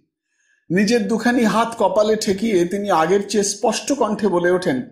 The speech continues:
"জয় বদ্রী বিশাল কি জয়।" রঞ্জনকে পূর্ণদার পাশে বসিয়ে আমি বেরিয়ে আসি পথে।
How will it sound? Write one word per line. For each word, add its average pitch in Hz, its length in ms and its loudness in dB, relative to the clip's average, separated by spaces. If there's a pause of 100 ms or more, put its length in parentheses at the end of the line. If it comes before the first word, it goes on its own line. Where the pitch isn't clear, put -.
(680)
"জয় 254 760 2
বদ্রী 254 560 -4
বিশাল 254 720 -2
কি 226 600 -10 (300)
জয়।" 226 1040 0 (1080)
রঞ্জনকে 277 640 0
পূর্ণদার 247 640 -2
পাশে 226 400 -2
বসিয়ে 165 460 2
আমি 185 240 0
বেরিয়ে 180 320 2
আসি 175 260 -4
পথে। - 280 -4